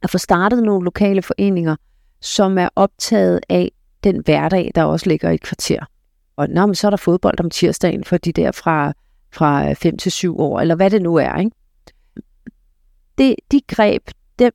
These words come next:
dem, dem, dem udvikler vi hele tiden på at få vurderet på, hvordan virker det her. Vi har også arbejdet med andre aktiviteter for at understøtte, at du har et, får et fællesskab i et kvarter. Om det så er Sankt Hans festen, eller hvad det nu er. Men hele det der,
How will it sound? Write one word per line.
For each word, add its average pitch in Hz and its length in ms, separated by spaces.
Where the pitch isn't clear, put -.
dem, 226 320
dem, 220 400
dem 214 260
udvikler 220 380
vi 190 120
hele 190 200
tiden 180 260
på 175 240
at - 100
få 190 80
vurderet 180 400
på, - 100
hvordan 175 480
virker 165 280
det 151 240
her. - 140
Vi 202 100
har 190 140
også 214 220
arbejdet 185 400
med 170 120
andre 180 260
aktiviteter - 840
for 175 260
at 165 80
understøtte, 175 540
at - 120
du 175 80
har 160 260
et, - 160
får - 140
et 156 80
fællesskab - 600
i - 40
et 175 120
kvarter. - 380
Om 165 140
det 165 120
så 190 120
er 180 60
Sankt 170 280
Hans 165 260
festen, 175 400
eller 151 180
hvad 151 180
det 165 120
nu 160 140
er. 139 160
Men 165 280
hele 294 320
det 247 160
der, 214 220